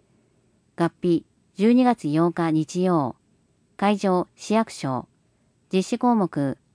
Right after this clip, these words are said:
子宮頸がん、乳がん、マンモグラフィー、超音波、骨粗鬆症検診。バスタオルの準備をお願いします。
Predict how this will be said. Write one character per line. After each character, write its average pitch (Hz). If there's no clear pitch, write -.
子 -
宮 240
頸 233
が 135
ん、 127
乳 226
が 143
ん、 120
マ 185
ン 196
モ 202
グ 196
ラ 175
フ 156
ィ 135
ー、 -
超 185
音 156
波、 127
骨 220
粗 151
鬆 208
症 202
検 185
診。 127
バ 190
ス -
タ 254
オ -
ル 247
の 202
準 226
備 165
を 127
お 151
願 156
い 147
し 143
ま 139
す。 -